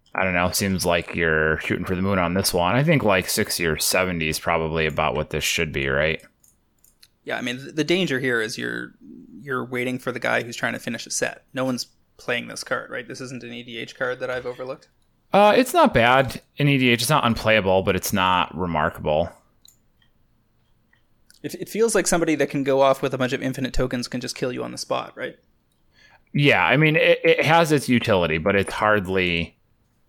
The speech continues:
Speaker 1: you know, hardly gonna make or break your deck.
Speaker 2: Yeah. So th-, this is not the kind of stuff you ever wanna be deep on. This, th-, this has the same problem as <laughs> w-, w-, we're gonna get into that discussion. First, let's talk about Docent of Protection, which I did buy some of, which is a,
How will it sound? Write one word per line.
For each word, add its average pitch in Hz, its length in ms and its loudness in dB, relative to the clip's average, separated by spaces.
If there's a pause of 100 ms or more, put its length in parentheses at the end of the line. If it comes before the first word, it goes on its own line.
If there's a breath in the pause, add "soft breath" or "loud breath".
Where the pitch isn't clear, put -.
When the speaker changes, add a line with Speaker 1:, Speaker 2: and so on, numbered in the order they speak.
(180)
Speaker 1:
you 98 100 -2
know, 85 220 -4 (340)
hardly 98 340 0
gonna 90 160 0
make 87 240 0
or 85 60 -2
break 78 260 -4
your 69 140 -10
deck. 58 440 -4 (680)
Speaker 2:
Yeah. - 140 -14 (140)
So 165 200 4
th-, 165 160 -10
this 240 160 -2
is 233 60 0
not 208 120 4
the 160 60 0
kind 160 140 2
of 135 40 0
stuff 135 220 2
you 135 140 0
ever 131 100 0
wanna 123 160 0
be 120 120 -10
deep 120 280 -8
on. 117 320 -8
This, 131 200 -4
th-, 143 280 -12
this - 300 -8 (120)
has 143 200 -4
the 131 40 -4
same 160 280 0
problem 131 420 0
as - 320 2
<laughs> - 80 -6
w-, 269 480 -4
w-, - 0 - (180)
we're 151 120 4
gonna 170 160 4
get 143 140 4
into 135 100 -10
that 123 100 2
discussion. - 460 -6
First, 180 180 2
let's - 120 -4
talk 151 180 4
about 135 160 0
Docent 143 260 2
of 135 60 -6
Protection, 135 420 -2
which 127 140 -8
I 127 80 -2
did 202 180 2
buy 147 180 6
some 139 240 0
of, 131 140 2
which 131 140 -6
is 127 100 -8
a, 123 80 -14